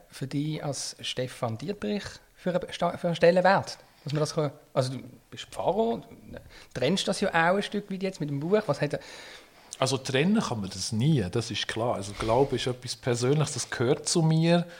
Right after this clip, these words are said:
Speaker 2: Äh, das Pfarrersein ist, äh, ein Teil oder ein sehr wichtiger Teil von meinem Leben natürlich.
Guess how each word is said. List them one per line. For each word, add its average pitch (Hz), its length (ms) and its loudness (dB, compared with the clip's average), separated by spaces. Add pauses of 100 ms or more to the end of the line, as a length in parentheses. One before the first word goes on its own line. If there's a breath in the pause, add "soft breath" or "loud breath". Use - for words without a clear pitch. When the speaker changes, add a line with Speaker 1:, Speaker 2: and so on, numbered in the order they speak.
(340 loud breath)
Speaker 2:
Äh, 120 200 -8
das - 160 -10
Pfarrersein 131 880 4 (280)
ist, - 460 -2
äh, 107 100 -8
ein - 240 -14
Teil 123 340 4
oder 110 280 -4
ein 110 240 -2
sehr 135 420 4
wichtiger 151 500 -6
Teil 143 280 0
von 139 200 -6
meinem 135 200 0
Leben 139 340 0
natürlich. 143 540 -4